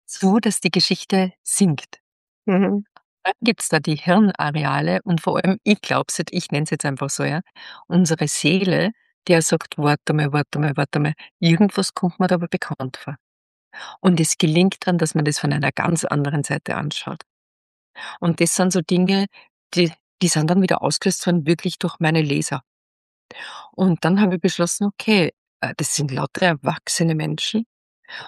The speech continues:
Speaker 1: und ich möchte viel mehr mit dieser Botschaft nach außen gehen. Und darum bin ich mittlerweile, ich bin eben auch ausgebildete Speakerin, viel mehr unterwegs mit dem Thema Impulsintelligenz und Entscheidungskompetenz, weil das bei so vielen Leuten privat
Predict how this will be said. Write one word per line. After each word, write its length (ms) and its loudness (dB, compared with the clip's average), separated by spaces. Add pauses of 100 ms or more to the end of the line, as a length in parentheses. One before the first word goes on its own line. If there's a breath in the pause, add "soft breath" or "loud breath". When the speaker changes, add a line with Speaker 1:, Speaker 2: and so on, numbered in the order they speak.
Speaker 1:
und 240 -2
ich 160 -4
möchte 360 2
viel 240 4
mehr 180 4
mit 280 0
dieser 220 0
Botschaft 800 -4
nach 220 -4
außen 320 0
gehen. 160 0
Und 180 0
darum 340 2
bin 160 4
ich 220 2
mittlerweile, 560 0
ich 160 -8
bin 140 4
eben 200 0
auch 160 0
ausgebildete 680 -2
Speakerin, 580 -4 (520 loud breath)
viel 200 2
mehr 160 4
unterwegs 560 -2
mit 220 0
dem 300 0 (300)
Thema 460 0 (380)
Impulsintelligenz 1400 0 (200)
und 160 2
Entscheidungskompetenz, 1120 0
weil 120 0
das 220 -4
bei 120 0
so 300 0
vielen 360 0
Leuten 380 0
privat 480 0